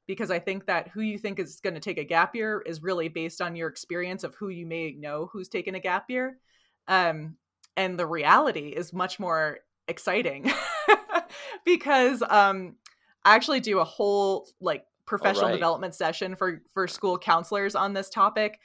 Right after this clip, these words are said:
Speaker 1: And there's actually, I would say, six profiles of, of good gap year candidates. And I won't take up an hour of your time by going through them all in detail on this podcast, but I will say that a gap year can be appropriate for different people because there's different motivations and different,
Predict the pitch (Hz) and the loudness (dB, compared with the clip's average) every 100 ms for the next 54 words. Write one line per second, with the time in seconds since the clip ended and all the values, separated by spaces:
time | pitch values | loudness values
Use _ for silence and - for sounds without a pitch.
0 | _ _ - 202 202 220 269 339 330 226 | _ _ -4 -2 2 2 2 -2 -4 -2
1 | 190 185 220 226 220 175 160 - - 247 | -2 0 -2 -2 -2 -4 -6 -10 -6 -6
2 | - - - 180 185 151 143 143 143 - | -8 -10 -4 -4 0 0 0 -4 -10 -8
3 | 170 165 156 - 175 180 170 165 156 160 | -6 -6 -8 -8 -6 -4 -4 0 0 0
4 | 151 165 143 139 - 156 156 185 - _ | -8 -8 -8 -10 -6 -4 -2 -4 -6 _
5 | _ _ _ _ - - 180 160 156 147 | _ _ _ _ -8 -4 -2 -2 -2 2
6 | 151 160 156 160 156 165 143 185 165 165 | 2 2 0 -4 -4 -2 -2 0 0 0
7 | 160 160 165 160 147 156 160 160 151 170 | -2 -4 -4 -2 0 0 -2 -6 -4 -2
8 | 156 156 151 151 175 147 233 247 247 165 | 0 -2 -4 -4 -2 -2 0 -2 -4 -4
9 | 233 233 165 - _ _ _ - 190 226 | 4 6 6 2 _ _ _ -2 4 4
10 | 277 226 185 165 156 151 180 196 202 220 | 4 2 0 2 2 0 -4 2 2 2
11 | 247 247 208 202 180 170 - 254 254 226 | -4 -4 -6 -2 -2 -4 -6 -4 -2 -2
12 | 185 - 180 175 180 156 185 180 170 160 | -2 -2 -4 -4 -6 -8 -10 -8 -8 -8
13 | - 165 165 - _ _ 175 175 208 214 | -6 -6 -6 -14 _ _ -8 -2 -2 -2
14 | 185 185 175 170 170 - 180 165 160 165 | -6 -6 -4 -4 -4 -4 -8 -8 -8 -6
15 | 170 - | -6 -8